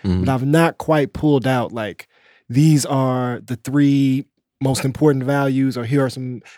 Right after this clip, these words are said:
Speaker 2: general do's and don'ts, 'cause it's all so specific and all so unique.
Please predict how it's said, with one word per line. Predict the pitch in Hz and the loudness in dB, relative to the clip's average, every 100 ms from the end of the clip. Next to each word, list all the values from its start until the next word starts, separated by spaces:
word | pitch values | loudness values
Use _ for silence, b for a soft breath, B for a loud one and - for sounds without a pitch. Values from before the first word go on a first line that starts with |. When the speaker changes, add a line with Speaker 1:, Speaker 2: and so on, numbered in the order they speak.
| 131 | -8
Speaker 2:
general | 120 160 147 139 | 0 2 2 0
do's | 127 147 | 2 0
and | 135 127 | 0 0
don'ts, | 143 | 0
'cause | - 147 | 2 0
it's | 147 | 2
all | 170 | 2
so | 160 156 160 | 2 0 0
specific | - 131 156 - 139 - | -2 -2 -2 -2 -6 -6
and | 131 | -4
all | 147 | -2
so | 143 151 | 0 2
unique. | 151 135 131 131 120 | 0 0 -4 -6 -10